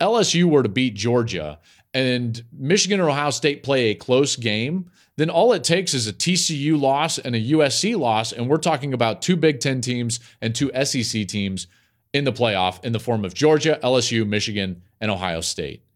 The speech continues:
That's the way that it all played out. Like, that, those are all the mental gymnastics that I went through when I started watching this show, when I started seeing what they were giving us.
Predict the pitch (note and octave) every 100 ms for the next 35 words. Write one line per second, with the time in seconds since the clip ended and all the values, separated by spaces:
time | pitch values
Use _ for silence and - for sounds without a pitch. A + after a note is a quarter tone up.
0 | _ _ _ - E3 F3+ G3+ F3 E3+ D#3+
1 | D3+ C#3+ C3+ B2+ C#3 B2+ A#2 A#2 A2 A2+
2 | B2+ - - - D3 G#3+ F3+ D3 D#3 G3
3 | G3 E3 E3 F#3 F#3 E3 C3+ C#3 C3 C3
4 | - A#2+ - A#2+ A#2 B2 B2+ B2 B2 G#2
5 | F#2+ F2+ - - A#2+ B2 A#2+ C#3+ C#3 A#2+
6 | G#2 B2+ C#3 D#3 C#3 C3+ B2+ C3+ B2 A#2+
7 | A#2 G#2+ G2+ - A#2+ A2 F2+ - C3+ C3+
8 | C3 A#2 _ G#2+ B2+ C3 C3+ B2 A#2 A#2
9 | A2+ A2 G#2+ G#2